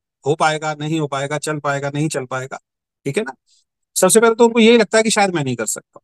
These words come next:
तो इस वजह से बहुत सारे लोग जो हैं आपके साथ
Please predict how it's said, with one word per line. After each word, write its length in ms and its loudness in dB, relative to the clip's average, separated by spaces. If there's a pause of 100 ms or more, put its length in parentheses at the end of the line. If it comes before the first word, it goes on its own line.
(240)
तो 80 -10
इस 180 -2
वजह 140 4
से 120 -2
बहुत 240 -4
सारे 240 -4
लोग 200 -8
जो 200 -8
हैं 100 -8 (580)
आपके 420 2 (180)
साथ 260 4